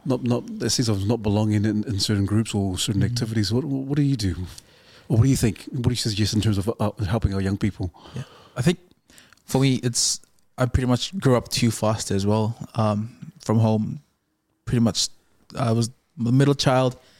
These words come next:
Speaker 3: the oldest boy at the time, so pretty much side by side with my mom as well, and just having to take care of everything. I think in terms of, like, belonging, we're, like,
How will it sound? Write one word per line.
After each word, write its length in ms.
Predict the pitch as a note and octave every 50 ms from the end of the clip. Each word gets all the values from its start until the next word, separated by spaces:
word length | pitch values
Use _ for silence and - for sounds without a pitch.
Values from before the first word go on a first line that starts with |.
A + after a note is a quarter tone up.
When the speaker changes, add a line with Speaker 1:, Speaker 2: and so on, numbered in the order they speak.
| _ _ _ - - _ _ -
Speaker 3:
the 60 | A2+
oldest 420 | G#2 C3 C3+ C3 C3+ C3+ A#2+ B2
boy 180 | - B2+ B2+ B2+
at 140 | B2+ B2 -
the 60 | -
time, 380 | - - C3 A#2 B2 C#3 C#3+
so 220 | C#3 - C3+ B2 A#2+
pretty 220 | - - C3+ B2+ B2+
much 160 | B2+ B2 -
side 480 | - - - - - - A#2+ B2 A#2+ B2+
by 100 | A#2+ A#2
side 240 | A2+ - B2+ A#2+ B2
with 140 | A#2+ A#2+
my 80 | A#2 A2+
mom 240 | A2+ A2+ A#2 A#2+ A#2
as 140 | A#2+ A2+ -
well, 100 | A#2 A#2
and 120 | A#2 A2
just 160 | A#2 A#2 - -
having 180 | A#2 A2+ A2+
to 160 | - - - - _ _ _ _ _
take 180 | - - A#2 -
care 140 | - B2+ A2+
of 80 | A2
everything. 340 | A#2+ A#2+ A#2+ A#2 - A#2+ A2+ - - _ _ _ _ _ _ _ _ _ _ _ _ _ _ -
I 60 | B2
think 120 | C#3+ D#3+
in 60 | E3
terms 260 | C#3 - D#3 D3 C#3 B2+
of, 80 | A#2+ A#2+
like, 120 | A2 G2+ - - - A#2+ -
belonging, 520 | C3 A#2+ B2 A#2+ A#2+ B2 B2 A#2+ A#2 A2+ - _ _ _ _ _ _ _ _ _ _ _ _ _ _ _ _ _ _ _ _ _ _ _ _ _ _ _ -
we're, 420 | B2 C3+ C#3 C3+ C#3 C3+ B2+ - - _ _ _
like, 160 | - C#3 -